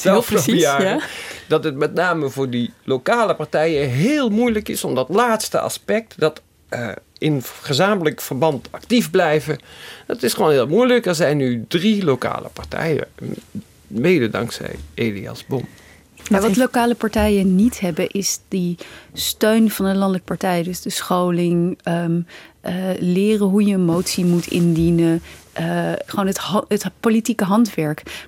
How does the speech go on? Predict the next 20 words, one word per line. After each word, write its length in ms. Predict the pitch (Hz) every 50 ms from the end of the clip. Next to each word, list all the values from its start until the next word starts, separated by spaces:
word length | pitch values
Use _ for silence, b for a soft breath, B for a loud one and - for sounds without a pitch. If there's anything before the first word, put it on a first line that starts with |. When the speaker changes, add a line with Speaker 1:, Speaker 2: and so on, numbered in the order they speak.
| B
Speaker 3:
Plus 260 | - - 214 202 -
dat 140 | - 190 190 -
je 40 | -
eens 100 | 220 220
een 60 | 214
keer 160 | 208 214 208
een 80 | 208 202
vraag 300 | - - 202 208 226 -
kan 160 | - 220 208
stellen 320 | - - - 196 180 196 -
aan 160 | - 190 196
iemand 280 | - - 202 202 202 185
die 160 | - 202 190
in 100 | 190 190
een 80 | 190 -
andere 340 | 208 220 233 240 233 220 202
gemeente 440 | - - 196 190 185 185 170 -
zit 260 | 185 180 185 185 170 B B B B B B -
en, 220 | 185 196 190 - - -
mm, 240 | - - - 110